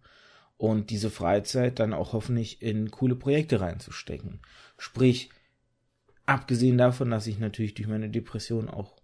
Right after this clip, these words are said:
genug Probleme habe, mich manchmal zu Dingen zu motivieren, wie zum Beispiel eben auch den Schnitt. Deswegen bin ich halt oft wirklich sonntags, montags erst am Schneiden.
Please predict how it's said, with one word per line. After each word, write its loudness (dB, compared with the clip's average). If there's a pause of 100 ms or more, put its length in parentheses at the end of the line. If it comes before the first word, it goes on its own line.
(680)
genug 2
Probleme 2
habe, -4
mich -2
manchmal -2
zu -8
Dingen 0
zu -8
motivieren, 2 (200)
wie 0
zum -10
Beispiel -6
eben -8
auch -14
den -16
Schnitt. 2 (560)
Deswegen -2
bin 4
ich 2
halt -2
oft -6
wirklich -2
sonntags, -4
montags -2
erst -4
am -4
Schneiden. -2